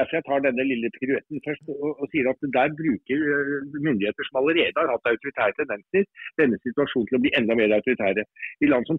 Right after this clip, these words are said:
Tyskland, som jo er et velfungerende demokrati, men hvor det er skepsis til statlig overvåkning, hvor det er veldig mye større, eh,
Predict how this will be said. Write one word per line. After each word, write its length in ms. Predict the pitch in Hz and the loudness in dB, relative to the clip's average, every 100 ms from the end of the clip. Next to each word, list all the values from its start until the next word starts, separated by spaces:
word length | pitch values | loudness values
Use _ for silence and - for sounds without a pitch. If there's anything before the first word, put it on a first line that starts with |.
| - | 0
Tyskland, 400 | 104 - 208 240 | -2 -2 -2 0
som 80 | 175 | 2
jo 80 | 160 | 4
er 160 | 107 127 | 4 2
et 80 | 127 147 143 | -2 -6 0
velfungerende 560 | 160 123 104 98 104 117 | 0 0 -2 0 0 2
demokrati, 480 | 120 131 139 160 202 - - - 127 | 0 0 -2 0 0 -2 -14 -6 0
men 80 | 131 | 2
hvor 100 | 127 | 4
det 120 | 127 143 | 2 0
er 40 | - | -4
skepsis 440 | - - - - 156 - | -6 -6 -4 -2 -2 0
til 220 | 131 139 139 | 4 4 4
statlig 320 | - 123 - | 2 0 4
overvåkning, 480 | 135 98 110 - 220 | 2 4 0 0 0
hvor 160 | 180 120 | 2 2
det 60 | 139 | 2
er 120 | 139 | 2
veldig 260 | 160 95 143 | 0 0 0
mye 180 | 135 123 | 2 0
større, 360 | - 107 104 135 139 139 139 | 2 0 2 4 6 4 2
eh, 240 | 131 139 | 2 -2